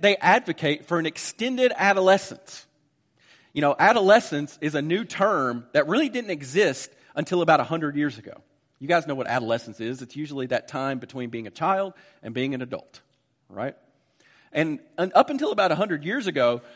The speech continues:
there was really no such thing as adolescence because you were a child and then you were an adult who served on the farm with your family, went into the family business, and you were always being prepared for adulthood. But now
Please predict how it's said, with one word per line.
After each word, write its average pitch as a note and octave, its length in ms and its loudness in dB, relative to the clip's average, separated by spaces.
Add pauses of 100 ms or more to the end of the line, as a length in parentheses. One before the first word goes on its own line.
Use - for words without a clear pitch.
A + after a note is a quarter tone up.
there C#4 100 -4
was G3+ 160 -4
really B3+ 220 0
no A3+ 140 0
such A3 280 -6
thing G#3 280 -4
as D3+ 140 -6
adolescence D#3+ 680 0
because D3 420 0 (180)
you D#3 140 -4
were C3+ 100 0
a A#2 40 -6
child A#3 460 2 (600)
and A2+ 180 -8
then C#3 140 -4
you F3+ 80 -2
were F3+ 100 -2
an F3+ 60 -4
adult F3 400 2 (220)
who G#2+ 160 -10
served C#3+ 320 -4
on A#2+ 100 -6
the G#2+ 60 -12
farm E3 320 -4
with D#3 160 -10
your D3 80 -8
family, D3+ 480 -8 (120)
went B2 140 -6
into A#2+ 160 -8
the A2 80 -14
family A2 320 -10
business, D#3+ 540 -6 (260)
and C#3+ 160 -4
you D#3+ 100 -6
were D#3+ 220 -2
always E3 400 -2
being D#3+ 180 -4
prepared C3 760 -4 (260)
for A#2 220 -10
adulthood. A#2+ 540 -10 (840)
But D#3 180 4
now G3+ 720 4